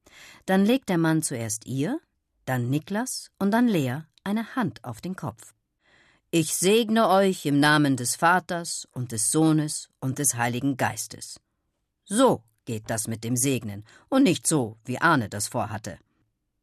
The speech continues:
Aber er macht immer komische Sachen. Neulich hat er sogar einfach mal die Glocken läuten lassen. Stellt euch das mal vor.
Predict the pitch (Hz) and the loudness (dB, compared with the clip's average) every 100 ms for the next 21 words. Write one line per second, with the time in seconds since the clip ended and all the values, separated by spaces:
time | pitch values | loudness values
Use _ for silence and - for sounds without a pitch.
0 | _ - 170 165 156 156 147 135 - 190 | _ -2 0 2 2 2 0 -2 0 2
1 | 139 113 - 139 120 - 117 131 117 120 | 2 0 -2 -2 -2 -4 -2 0 0 -4
2 | 113 _ _ _ _ - - - 233 302 | -10 _ _ _ _ -20 -16 0 4 6
3 | 349 339 285 277 262 247 240 233 - 208 | 6 4 2 2 2 2 4 4 4 2
4 | 208 214 202 190 175 165 175 208 - 320 | 4 2 4 4 2 0 2 2 2 2
5 | 208 151 156 139 135 123 123 123 120 - | 4 4 4 0 2 2 0 -4 -6 -12
6 | _ - - 302 320 233 202 - 294 - | _ -8 2 2 4 2 2 2 2 2
7 | 330 311 - 240 170 107 104 | 2 0 2 2 4 2 -2